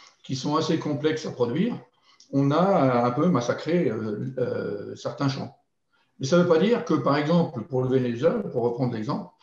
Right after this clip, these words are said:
si on mettait de nouveau des compagnies internationales pour revenir et, et re-, retravailler de manière correcte sur ce champ-là, sur ces champs-là, euh, je dirais qu'il y a quand même pas mal de choses,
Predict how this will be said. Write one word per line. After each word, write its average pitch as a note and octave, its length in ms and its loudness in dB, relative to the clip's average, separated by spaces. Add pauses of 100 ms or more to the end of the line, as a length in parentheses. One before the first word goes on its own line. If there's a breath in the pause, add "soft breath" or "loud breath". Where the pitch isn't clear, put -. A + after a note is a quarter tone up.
(200 loud breath)
si - 120 -8
on D#3+ 120 4
mettait F#3 400 6
de D#3 80 4
nouveau D#3+ 340 0
des C3 100 2
compagnies C#3 360 2
internationales C3+ 920 0 (400)
pour G#2 200 0
revenir D3+ 600 6 (140)
et, C3+ 440 4
et A#2+ 40 2
re-, - 180 -2
retravailler D3 680 0
de B2+ 100 0
manière B2+ 320 0
correcte C#3+ 380 0
sur - 160 -10
ce A2+ 120 -8
champ-là, C#3+ 460 0 (360 loud breath)
sur C3+ 180 -4
ces C3+ 120 -4
champs-là, C#3+ 600 -2 (480)
euh, A#2+ 360 2
je A#2 140 -4
dirais A#2+ 460 0
qu'il C3+ 180 4
y C3 60 4
a B2 40 2
quand C3 140 0
même F3 300 2
pas D#3 120 2
mal F3 320 2
de C3+ 220 4
choses, D3+ 680 0